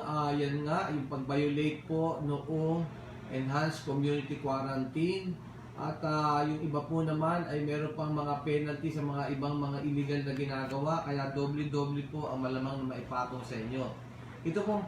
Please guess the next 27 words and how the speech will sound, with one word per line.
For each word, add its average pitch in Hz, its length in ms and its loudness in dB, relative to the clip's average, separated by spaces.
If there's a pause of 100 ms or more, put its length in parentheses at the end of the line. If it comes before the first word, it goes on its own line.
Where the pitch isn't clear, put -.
positive 180 720 2 (460)
na 165 160 2 (480)
ating 165 240 0
kababayan, 147 720 2
taga 139 320 -2
Torrijos, 160 640 2 (400)
ay 156 240 0
ilalagay 156 560 2
namin 151 400 0
ho 147 80 2
yan 143 240 2
sa - 240 -4
isolation 135 720 -2
area. 113 560 -2 (560)
Meron 151 400 2
po 175 160 -2
tayong 165 320 2
mga 156 160 2
D 147 80 0 (160)
O 151 160 -2
H 160 320 -2
protocol 175 640 0
na 139 480 0 (320)
pwedeng 147 320 2
sa 135 160 -2
bahay 139 400 4
lamang, 156 560 2